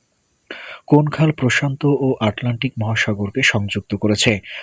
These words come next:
পানামা খাল প্রশান্ত ও আটলান্টিক মহাসাগরকে সংযুক্ত করেছে।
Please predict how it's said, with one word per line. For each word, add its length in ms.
পানামা 440
খাল 300
প্রশান্ত 520
ও 340
আটলান্টিক 640
মহাসাগরকে 600
সংযুক্ত 540
করেছে। 420